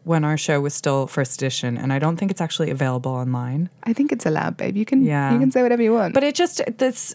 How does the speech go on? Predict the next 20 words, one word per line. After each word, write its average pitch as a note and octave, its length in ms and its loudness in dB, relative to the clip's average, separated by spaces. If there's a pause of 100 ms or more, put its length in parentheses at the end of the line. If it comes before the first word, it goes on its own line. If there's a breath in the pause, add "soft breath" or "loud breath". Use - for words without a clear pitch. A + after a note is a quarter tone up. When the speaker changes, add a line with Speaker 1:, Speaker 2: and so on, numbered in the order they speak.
Speaker 1:
when A#3+ 140 2
I A#3 100 2
was A#3+ 160 0
thinking B3+ 360 0
about F#3+ 280 0
contemporary D3+ 1080 0
nanny C3+ 360 2
narratives B2 600 -2
and C#3 220 0
books - 380 -2
that C3 140 -4
explored B2+ 800 0 (760 loud breath)
that C3+ 340 -2
odd C3+ 240 0
relationship, B2 720 -4 (260)
um, B2 380 -4
when B2+ 260 0
you're B2+ 140 0
working B2 440 -2
for A#2 400 -4